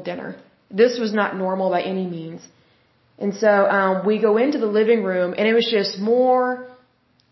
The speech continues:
uh, browbeating of young people. I bring this up because when I read about this farm labor organizing committee, that's what it reminded me of. Because we have a lot of people that are older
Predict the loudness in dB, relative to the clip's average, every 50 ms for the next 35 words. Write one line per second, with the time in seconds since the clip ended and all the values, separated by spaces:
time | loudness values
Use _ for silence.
0 | -4 -2 0 2 2 2 2 0 0 2 4 6 6 6 6 4 2 -2 -4 -4
1 | -4 -4 -4 -4 -4 -6 -6 -6 -6 -6 -6 -6 -8 -12 -14 -14 -14 -14 -14 -16
2 | -18 _ _ _ _ _ _ _ _ _ _ _ _ _ _ _ _ _ -2 0
3 | 0 2 4 2 2 2 2 0 -2 0 0 2 2 2 2 0 -2 -4 -4 -4
4 | -2 -2 -2 -2 -2 -2 -6 -6 -6 -4 -4 -2 -2 -2 0 2 2 2 2 2
5 | 2 2 2 2 0 -4 -8 -6 -4 -4 -4 -2 -2 -2 -2 -2 0 0 0 0
6 | 0 0 -2 -2 0 0 2 2 2 2 0 -2 -2 -2 -2 -2 -4 -8 -8 -8
7 | -4 -4 -2 -2 -2 -4 -8 -12 -18 -20 -20 -20 -20 _ _ _ _ _ _ -4
8 | 0 2 2 2 2 2 0 0 2 0 -2 -2 -2 -4 -4 -4 -6 -6 -8 -8
9 | -8 -8 -8 -10 -12 -16 -20 _ _ _ _ _ _ _ _ _ _ -4 0 2
10 | 2 2 2 2 2 2 4 2 2 4 4 4 6 4 2 0 -4 -2 -2 -2
11 | -2 -2 -2 0 0 0 -2 -4 -8 -12 -16 -20 _ -6 -2 0 2 4 2 2
12 | 2 2 4 4 4 4 2 0 -2 -2